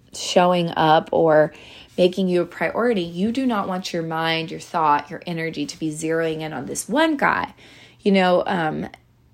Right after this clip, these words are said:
because, you know, he is not making you a priority. And so you don't wanna get overly invested mentally and spiritually and emotionally into this man. And so you wanna kind of, uh,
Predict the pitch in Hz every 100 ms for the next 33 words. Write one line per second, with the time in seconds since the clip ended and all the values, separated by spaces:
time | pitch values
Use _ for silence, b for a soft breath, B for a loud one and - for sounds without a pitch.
0 | - 185 196 196 202 180 175 175 - 196
1 | 175 160 165 208 - 196 190 185 196 -
2 | 160 - 156 226 311 202 - 156 - 254
3 | 285 175 147 147 170 170 - 175 180 220
4 | 220 196 180 170 - 180 185 180 170 160
5 | 165 170 - 160 160 190 226 - 165 151
6 | 147 147 - 233 214 - 180 156 151 160
7 | 185 220 - 185 160 151 156 B B B
8 | B B 202 190 180 170 - 180 160 156
9 | 160 175 165 180 196 190 175 156 143 _
10 | b b b - 180 151 127